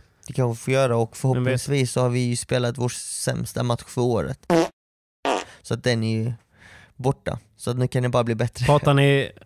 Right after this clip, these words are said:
Speaker 2: pratar ni svenska eller spanska på plan?
Speaker 1: Vi pratade franska, så att ingen fattar.
Speaker 2: Svenska?
Speaker 1: Nej, svenska blev det. Svenska.
Speaker 2: Ja.
Speaker 1: Det blir det, helt klart. Det är ju en fördel
Speaker 2: Ja.
Speaker 1: när man möter spanjorer, att vi kan,
Speaker 2: Såklart.
Speaker 1: att vi kan prata svenska.
Speaker 2: Träffar ju Kalle en del där nere. Hans, eh, hans spanska är ju väldigt bra ju.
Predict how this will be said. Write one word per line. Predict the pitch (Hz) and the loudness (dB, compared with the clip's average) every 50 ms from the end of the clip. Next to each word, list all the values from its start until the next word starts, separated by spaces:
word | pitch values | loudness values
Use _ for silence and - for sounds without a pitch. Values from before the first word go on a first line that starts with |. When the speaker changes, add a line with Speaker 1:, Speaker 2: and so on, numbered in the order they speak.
| - - - - - | -20 -20 -20 -2 0
Speaker 2:
pratar | 147 147 - 147 | 2 2 4 4
ni | 139 131 | 2 4
svenska | - - 151 151 151 147 - 131 | 4 4 2 2 2 2 0 0
eller | 113 113 | 0 0
spanska | 113 - - 160 170 160 - 139 | 0 0 0 0 0 0 -2 -2
på | 120 127 | -4 -2
plan? | - 156 131 113 113 - _ _ | -2 -2 -2 -2 -4 -8 _ _
Speaker 1:
Vi | - 123 | -6 -2
pratade | - 139 135 135 - 120 | -2 -2 -2 0 -2 -6
franska, | 113 - - 127 127 127 - - - - 131 - _ _ _ _ _ _ - | -4 -2 -2 -2 -2 -4 -8 -10 -12 -12 -12 -14 _ _ _ _ _ _ -6
så | 127 | -4
att | 123 131 | -4 -2
ingen | 127 123 123 123 | -4 -4 -6 -6
fattar. | - - 139 - - - - | -8 -10 -12 -12 -14 -14 -2
Speaker 2:
Svenska? | - 131 143 143 - - - - - _ _ _ _ _ | 0 2 2 2 0 -4 -12 -14 -16 _ _ _ _ _
Speaker 1:
Nej, | - - 107 - - | -10 -10 -10 -8 -8
svenska | - - - 120 120 117 - - | -10 -8 -6 -6 -6 -6 -6 -8
blev | 110 104 98 85 | -8 -8 -8 -10
det. | - 127 - _ - - - - - _ | -10 -12 -14 _ -20 -20 -20 -20 -20 _
Svenska. | - - 123 123 127 - - - 135 - - - _ - - - | -8 -4 -2 -2 -2 -4 -6 -8 -10 -12 -12 -20 _ -20 -14 -6
Speaker 2:
Ja. | - 113 107 - - - _ _ _ _ _ - | -6 -6 -6 -6 -10 -20 _ _ _ _ _ -8
Speaker 1:
Det | 123 | -6
blir | 117 113 95 - | -6 -6 -6 -6
det, | 135 131 - | -8 -10 -6
helt | - 127 127 - | -4 -4 -4 -4
klart. | - - 117 - - - | -6 -6 -8 -8 -4 0
Det | 127 | 2
är | 131 | 2
ju | 131 | 4
en | 127 120 | 2 2
fördel | - 127 127 127 113 107 113 127 | 2 2 2 2 2 0 -2 -2
Speaker 2:
Ja. | - - | -6 -4
Speaker 1:
när | 135 131 127 123 | -2 0 0 0
man | 123 123 123 | 0 0 0
möter | 123 123 127 - 135 | 0 0 -2 -4 -6
spanjorer, | 127 - - 127 123 120 117 117 120 | -8 -6 -4 -4 -4 -2 -2 -2 -4
att | - - - | -4 -6 -4
vi | - | -2
kan, | - 123 | -2 0
Speaker 2:
Såklart. | 127 120 104 92 - | 0 0 -2 -2 -2
Speaker 1:
att | - 123 120 - | -4 -4 -4 -4
vi | - | -8
kan | - - 123 117 | -6 -6 -4 -2
prata | - 123 123 - - | -2 -4 -2 -4 -6
svenska. | - - - 123 131 - - - 131 - - | -6 -6 -6 -6 -6 -6 -10 -12 -12 -6 -4
Speaker 2:
Träffar | - 131 - - 117 | -4 -4 -2 -2 -2
ju | 113 117 120 127 123 127 127 127 127 117 | 0 0 0 0 0 2 2 0 0 0
Kalle | - - 143 139 131 | 0 0 0 2 2
en | 120 120 | 2 2
del | 120 120 117 110 | 2 2 2 0
där | 107 107 | 0 0
nere. | 110 107 107 107 | 0 0 0 0
Hans, | 107 110 110 110 98 - - | 0 0 -2 -2 -4 -4 -4
eh, | 117 110 107 104 | -2 -2 -2 0
hans | 110 117 107 | 0 -2 -2
spanska | - - 123 120 113 104 - - 151 | 0 0 0 0 0 -2 -2 0 0
är | 160 | 2
ju | 147 123 | 2 2
väldigt | 120 127 117 107 | 2 0 0 0
bra | 98 123 135 156 151 | 0 0 0 0 -2
ju. | 117 | -4